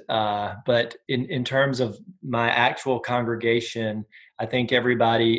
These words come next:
is safe. Um, uh, everybody here in my household is fine. We are super careful about where we go and,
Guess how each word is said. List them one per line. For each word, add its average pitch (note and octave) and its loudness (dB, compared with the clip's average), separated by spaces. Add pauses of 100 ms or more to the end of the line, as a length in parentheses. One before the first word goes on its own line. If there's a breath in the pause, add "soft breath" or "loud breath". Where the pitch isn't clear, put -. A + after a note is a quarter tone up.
is A2+ -2
safe. A#2 0 (440 loud breath)
Um, A2 0 (440)
uh, F#2 -4 (680)
everybody B2+ 2
here B2+ 4
in A#2+ 2
my A#2 2
household C3+ 4
is C3 0
fine. C3 2
We A#2 0
are G#2+ 0
super B2 0 (120)
careful A#2+ 0
about G#2+ 0
where A2 0
we G#2+ -4
go B2+ 6
and, G#2 -6